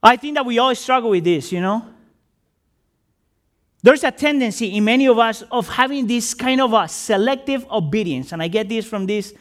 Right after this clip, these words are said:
um, uh, professor of theology in, uh, Covenant Theological Seminary, uh, Daniel Doriani, and he says that we all struggle with, with what, what he calls selective obedience.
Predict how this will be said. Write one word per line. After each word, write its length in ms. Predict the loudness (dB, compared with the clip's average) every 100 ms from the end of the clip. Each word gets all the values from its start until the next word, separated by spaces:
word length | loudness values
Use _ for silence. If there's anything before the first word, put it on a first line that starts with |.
| -20 -20 -6
um, 500 | 0 2 0 -6 -16 _ _ -8
uh, 240 | -6 -6 -8 _ -2
professor 460 | 0 2 0 0 -2
of 100 | 0
theology 560 | 2 4 2 -4 -4
in, 80 | -4
uh, 140 | -6 -4
Covenant 320 | -2 -2 0
Theological 360 | 2 2 0 -6
Seminary, 540 | -4 -4 -2 -2 -4 -8 -6 -2
uh, 140 | 0
Daniel 380 | 2 0 0 -2
Doriani, 440 | 0 2 0 -2
and 160 | -4 -2
he 100 | -2
says 240 | 0 2
that 160 | 2 2
we 140 | 2
all 180 | 2 0
struggle 440 | -2 -2 2 2
with, 240 | 6 4 4 -8 -18 0
with 160 | 2 4
what, 340 | 4 2 0
what 260 | -2 -2 0
he 160 | -2
calls 320 | 2 2 0 0
selective 600 | -2 0 -2 -2 -2 -2
obedience. 720 | -2 -4 -4 -10 -16 -20